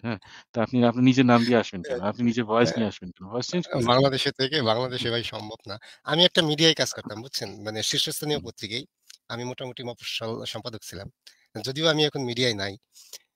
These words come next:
Speaker 2: তাই আমি, আমার এক ক্রাইম চিফ রিপোর্টার, ক্রাইম চিফ রিপোর্টার কিন্তু আমার under এ, বুঝছেন? <clears throat> মানে আমি তার থেকে সিনিয়র পদমর্যাদায়। কিন্তু সে আমার থেকে এমনি বয়সে সিনিয়র ছিল। তা সে একটা কথা বলার পর আমি বলছি কি,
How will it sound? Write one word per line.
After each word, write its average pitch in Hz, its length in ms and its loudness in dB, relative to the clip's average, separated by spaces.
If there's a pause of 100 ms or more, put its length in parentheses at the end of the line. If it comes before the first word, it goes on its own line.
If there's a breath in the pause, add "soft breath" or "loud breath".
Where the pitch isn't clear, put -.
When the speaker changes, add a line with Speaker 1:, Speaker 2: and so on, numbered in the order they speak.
(120)
Speaker 2:
তাই 120 180 -4
আমি, 135 460 0 (240)
আমার 127 220 -4
এক 135 100 -6 (120)
ক্রাইম 156 360 4 (200)
চিফ 120 240 -8
রিপোর্টার, 113 380 -18
ক্রাইম 147 180 0
চিফ - 240 -10
রিপোর্টার 165 260 -10
কিন্তু 165 240 -8
আমার 127 380 -2
under 95 140 -8
এ, 98 80 -12
বুঝছেন? 120 300 -14 (140)
<clears throat> 127 260 -6
মানে 143 120 2
আমি 151 160 2
তার 143 160 -2
থেকে 139 160 -4
সিনিয়র 113 340 -6 (440)
পদমর্যাদায়। 123 600 -4
কিন্তু - 480 -14
সে 185 260 4
আমার 151 200 4
থেকে 143 160 -4
এমনি 135 220 0
বয়সে 117 280 -6
সিনিয়র 110 260 -6
ছিল। - 180 -14 (500)
তা 113 80 -10
সে - 200 -2
একটা 147 240 -4
কথা 127 260 -8
বলার 139 220 -8
পর 123 120 -10
আমি 113 160 -10
বলছি 127 260 -10
কি, 135 120 -10